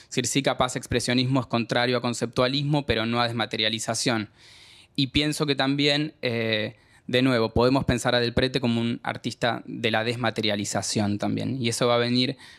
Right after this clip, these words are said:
con algunos conceptos que, que él va a formular más adelante. Y quería hacer un paralelismo entre Del Prete y Jacobi, que es mil novecientos sesenta y seis, un año bastante clave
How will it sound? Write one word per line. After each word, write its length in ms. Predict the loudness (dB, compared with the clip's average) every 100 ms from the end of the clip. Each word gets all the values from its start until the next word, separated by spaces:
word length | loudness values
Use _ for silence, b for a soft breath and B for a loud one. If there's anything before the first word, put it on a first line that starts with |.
| B -2
con 160 | 0
algunos 260 | 2 0 2
conceptos 480 | -2 -2 -4 -4 -4
que, 300 | -4 -4 -2
que 140 | 0
él 120 | 2
va 60 | 0
a 20 |
formular 640 | 0 -6 -4 -2 -2 -4 B B -4
más 200 | -2 2
adelante. 560 | 4 4 0 -6 -12 B B B B
Y 100 | -4
quería 260 | 0 2 2
hacer 180 | 4 2
un 100 | 4
paralelismo 600 | 4 4 4 4 4 2
entre 200 | 2 0
Del 100 | 0
Prete 220 | -2 -2
y 40 | -2
Jacobi, 420 | 0 2 2 2
que 80 | -2
es 80 |
mil 160 | 0 0
novecientos 560 | 0 -2 0 0 0 -2
sesenta 340 | 0 -2 0
y 20 |
seis, 540 | 0 0 0 -2 -8 -14 -6
un 140 | -2
año 340 | 0 0 0 -2
bastante 420 | -6 -6 -6 -2
clave 480 | 0 2 0 -2